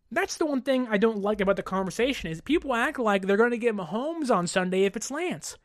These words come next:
Now, we all hope he turns out to be that kind of quarterback, obviously. But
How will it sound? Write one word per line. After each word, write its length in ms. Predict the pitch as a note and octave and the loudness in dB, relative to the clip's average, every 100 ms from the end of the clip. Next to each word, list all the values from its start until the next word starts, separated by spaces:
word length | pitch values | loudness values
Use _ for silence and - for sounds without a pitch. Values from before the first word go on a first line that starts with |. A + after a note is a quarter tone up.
| _ _ _ _ | _ _ _ _
Now, 440 | G3+ F3+ D#3 D3+ - _ | 0 2 0 -4 -12 _
we 160 | F3+ E3+ | -6 -4
all 120 | D#3 | -4
hope 320 | - A3 G#3 | 2 2 2
he 100 | E3+ | -2
turns 340 | - G3+ F3 | -4 -4 0
out 200 | F3 F3 | 0 -2
to 80 | - | -2
be 80 | F3+ | -4
that 220 | D#3 - | -4 -4
kind 120 | E3+ | -6
of 80 | C#3+ | -8
quarterback, 560 | - C#4 E4+ G#3 G#3+ G#3+ | -8 -6 -4 -4 -4 -4
obviously. 680 | D4 - G4 - D3+ C3 - _ _ _ _ _ _ _ _ _ _ _ _ _ _ _ _ | -6 0 2 0 -6 -10 -14 _ _ _ _ _ _ _ _ _ _ _ _ _ _ _ _
But 180 | D#4+ | -4